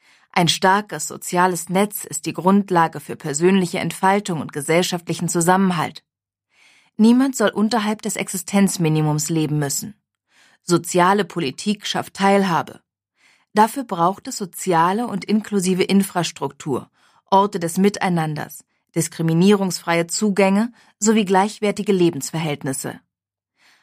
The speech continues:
Eine gute Daseinsvorsorge ist Voraussetzung für Zusammenhalt. Dreihunderteins. Freiheitsrechte bleiben ein Privileg von wenigen, wenn die sozialen Voraussetzungen nicht beachtet werden.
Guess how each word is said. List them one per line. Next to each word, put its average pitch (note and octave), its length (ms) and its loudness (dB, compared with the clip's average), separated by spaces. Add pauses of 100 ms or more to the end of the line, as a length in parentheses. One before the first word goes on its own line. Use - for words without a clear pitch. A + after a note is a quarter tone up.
(140)
Eine A3 240 4
gute A#3+ 280 -6
Daseinsvorsorge G#3 1120 0
ist - 200 -8
Voraussetzung F3 760 0
für E3 180 -8
Zusammenhalt. D#3 840 -4 (2500)
Dreihunderteins. G#3 1000 -2 (1500)
Freiheitsrechte A3+ 920 -2
bleiben F#3 420 2
ein F#3 140 -2
Privileg F3+ 560 0
von F3+ 220 0
wenigen, F#3 600 0
wenn C#3+ 140 -8
die D3 80 -4
sozialen F3 560 0
Voraussetzungen F3 840 0
nicht E3 160 -4
beachtet D#3 460 -4
werden. C#3 340 -4